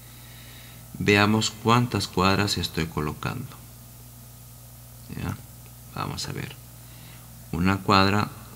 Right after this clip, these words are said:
dos cuadras, tres cuadras, cuatro cuadras, cinco cuadras, seis cuadras. Entonces,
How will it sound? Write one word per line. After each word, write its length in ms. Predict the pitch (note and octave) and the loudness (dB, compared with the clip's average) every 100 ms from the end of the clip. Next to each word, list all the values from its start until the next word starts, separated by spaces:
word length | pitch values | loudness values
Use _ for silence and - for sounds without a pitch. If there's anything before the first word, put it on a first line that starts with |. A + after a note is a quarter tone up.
| - | -10
dos 340 | E2 E2 F2+ F#2 | -4 0 0 0
cuadras, 680 | - G2 G2 G2+ G#2+ - - - | 2 2 4 0 -2 -4 -10 -6
tres 260 | - F2 - | -2 0 0
cuadras, 680 | - F#2+ F#2+ G2+ G#2 - - | 2 2 4 2 -4 -8 -10
cuatro 320 | - D2+ - E2+ | -6 -4 -4 -2
cuadras, 460 | E2+ F2 F2+ F#2+ - | 0 2 0 -2 -6
cinco 680 | - - - E2+ E2+ - F#2 | -8 -4 -2 0 -2 -4 -6
cuadras, 400 | - E2+ F2 F#2+ | -2 -2 0 -2
seis 400 | - - - - | -6 -6 -4 -4
cuadras. 600 | - - - C3+ - - - - - - - - - - | -8 -8 -8 -8 -12 -18 -18 -20 -20 -20 -20 -20 -20 -8
Entonces, 680 | D#2 D#2+ G2 G#2 - C#3+ - | -8 -4 -4 -4 -2 -2 -4